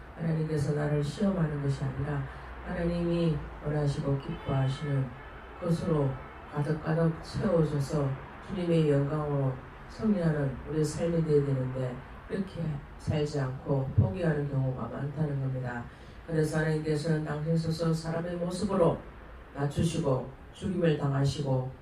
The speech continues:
다시 살아나실 만큼 우리를 사랑해 주신다는 증거입니다.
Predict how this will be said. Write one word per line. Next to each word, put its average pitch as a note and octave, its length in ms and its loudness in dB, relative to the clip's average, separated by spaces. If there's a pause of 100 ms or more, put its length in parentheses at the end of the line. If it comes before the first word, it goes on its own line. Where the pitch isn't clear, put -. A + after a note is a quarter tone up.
(140)
다시 E3 280 2
살아나실 D#3 640 2
만큼 C#3 460 2 (380)
우리를 E3 340 6
사랑해 D#3 460 0
주신다는 D3 580 0
증거입니다. C3+ 720 0